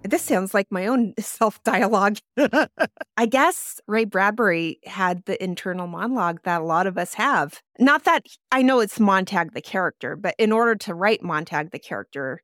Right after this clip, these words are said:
Speaker 2: You must become Montag the
Speaker 1: <laughs>
Speaker 2: character.
Speaker 1: There we go.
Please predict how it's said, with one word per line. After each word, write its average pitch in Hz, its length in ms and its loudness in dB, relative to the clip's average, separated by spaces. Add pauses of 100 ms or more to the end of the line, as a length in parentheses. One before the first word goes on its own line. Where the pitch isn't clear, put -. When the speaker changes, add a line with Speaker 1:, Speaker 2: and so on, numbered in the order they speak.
(120)
Speaker 2:
You 143 180 -2
must 143 500 -4
become 151 1040 -2
Montag 117 800 -4
the 101 140 -8
Speaker 1:
<laughs> - 20 -20
Speaker 2:
character. 101 640 -14
Speaker 1:
There 98 240 -8
we 160 80 -10
go. 117 280 -4